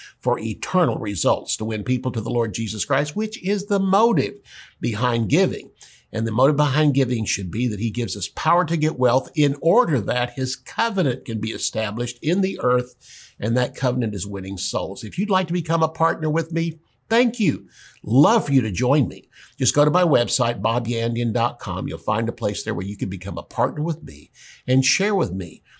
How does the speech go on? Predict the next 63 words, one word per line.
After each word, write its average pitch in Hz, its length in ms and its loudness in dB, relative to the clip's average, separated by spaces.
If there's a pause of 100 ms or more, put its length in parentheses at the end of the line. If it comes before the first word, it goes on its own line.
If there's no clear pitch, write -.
(140)
s-, - 220 0
a 123 100 0
part 135 280 2
of 131 60 6
your 131 180 6
income 156 480 2
so 131 120 0
that 113 100 -4
we 143 120 2
can 117 260 -2 (120)
accomplish 135 720 0
souls 117 300 0
in 101 120 -8
heaven. 139 300 0
And 117 140 -6
when 107 100 -4
you 104 80 -6
get 143 200 0
to 170 40 -4
heaven, 117 300 0
listen, 117 260 -4
two 175 220 0
things 160 280 2
God 120 240 0
will 104 120 -4
never 151 340 0
say 156 240 0
to 123 60 -2
you 113 220 -4 (320)
when 113 160 0
you 107 100 0
get 123 200 0
to 143 80 0
heaven. 110 300 0
Number 156 300 4
one, 127 300 4
you 120 100 2
went 120 180 0
to 104 80 -6
church 208 400 2
too 135 160 4
much. 107 480 -2 (460)
And 113 100 -2
the 107 60 -2
second 151 380 2
thing 113 180 -2
is 113 140 0
you 117 80 2
gave 104 180 0
way 135 260 4
too 165 180 2
much 139 220 2
money 110 280 0
into 104 160 -4
the 98 80 -8
kingdom 113 340 -2
of 107 140 -4
God. 95 220 -2
He'll 95 180 -6
never 101 300 -8
tell 156 200 -4
you 101 160 -4
that. - 240 -14